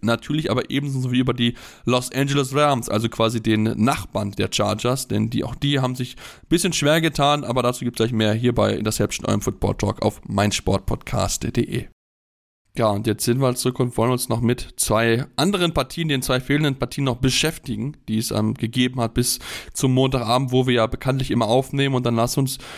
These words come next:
äh, dann auch direkt in Los Angeles bleiben und auf die Los Angeles Rams zu sprechen kommen, denn die haben gegen die Arizona Cardinals gespielt.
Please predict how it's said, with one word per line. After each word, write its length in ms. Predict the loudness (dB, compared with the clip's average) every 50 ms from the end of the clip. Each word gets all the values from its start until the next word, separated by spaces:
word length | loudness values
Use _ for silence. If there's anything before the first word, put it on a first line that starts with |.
| -18 -10 -4
äh, 200 | 0 2 2 2
dann 180 | 2 2 2 2
auch 160 | 0 0 0
direkt 420 | -2 0 0 0 -2 -4 -8 -2
in 280 | 2 2 2 2 2 0
Los 280 | 0 2 0 0 0 0
Angeles 380 | 0 2 2 2 2 0 0
bleiben 400 | 0 2 4 4 4 2 2 0
und 140 | -2 0 0
auf 160 | 0 -2 0
die 80 | 0 0
Los 240 | 0 0 0 -2 -2
Angeles 340 | 0 2 2 0 0 0
Rams 320 | 0 0 2 2 0 0 0
zu 140 | 0 0 0
sprechen 400 | 0 2 0 0 2 2 0 0
kommen, 220 | 2 0 0 0
denn 160 | -2 -2 -2
die 160 | 0 0 0
haben 160 | 0 0 -2 -2
gegen 180 | -4 -4 -4
die 160 | -4 -4 -2
Arizona 340 | -2 -2 -2 0 -2 -2 -2
Cardinals 640 | -2 -2 0 0 2 2 2 2 2 0 0 0 -2
gespielt. 600 | -4 -2 -2 -2 -2 0 2 2 2 2 0 -2